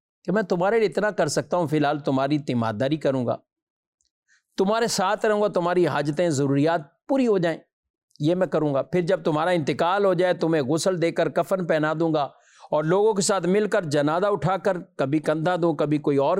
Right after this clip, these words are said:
شخص کندھا دے، یہاں تک کہ تمہیں دفن کر دوں گا۔ تو اتنا کچھ تمہارے ساتھ کر دوں گا۔ پھر بعد میں تیرے بارے میں کوئی پوچھے تو میں اچھائی بیان کر دوں گا۔ تو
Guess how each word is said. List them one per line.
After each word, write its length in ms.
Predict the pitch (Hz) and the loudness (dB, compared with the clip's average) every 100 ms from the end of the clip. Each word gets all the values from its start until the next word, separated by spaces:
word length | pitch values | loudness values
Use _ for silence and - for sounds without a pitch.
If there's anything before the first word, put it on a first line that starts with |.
| 175 | -2
شخص 300 | 208 185 - | -4 -4 -4
کندھا 300 | 170 170 185 | -2 0 0
دے، 60 | 185 | 0
یہاں 200 | 160 175 | 0 0
تک 160 | 208 | -2
کہ 60 | 196 | -2
تمہیں 260 | 190 208 196 | -2 -2 0
دفن 280 | 208 247 | 0 0
کر 140 | 226 196 | -2 -4
دوں 180 | 175 - | -4 -6
گا۔ 80 | - _ _ - | -8 _ _ -6
تو 160 | 196 - | -4 -4
اتنا 280 | 190 254 262 | -2 0 0
کچھ 180 | 202 190 | -2 -2
تمہارے 260 | 220 202 208 | -2 0 0
ساتھ 300 | 190 175 143 | 0 -2 -2
کر 140 | 131 | -4
دوں 160 | 107 104 | -4 -12
گا۔ 60 | - _ _ _ _ _ | -16 _ _ _ _ _
پھر 260 | 233 214 - _ _ 247 147 | -2 -2 -8 _ _ -6 -2
بعد 180 | 151 196 | 0 0
میں 160 | 233 240 | 0 0
تیرے 220 | 226 226 | 2 2
بارے 240 | 208 214 | 2 0
میں 100 | 214 | 0
کوئی 180 | 208 185 | 0 -2
پوچھے 300 | 175 180 196 | 0 -2 0
تو 120 | 175 | 0
میں 120 | 170 226 | 0 -2
اچھائی 380 | 151 - 175 | -2 -2 0
بیان 540 | 185 160 196 151 156 151 | -2 -4 -4 0 0 0
کر 160 | 143 | -2
دوں 180 | 127 123 | -2 -4
گا۔ 100 | 120 120 _ _ _ _ _ _ _ _ _ _ _ _ _ _ _ | -6 -8 _ _ _ _ _ _ _ _ _ _ _ _ _ _ _
تو 640 | 123 117 113 110 107 101 | -2 0 2 0 0 -4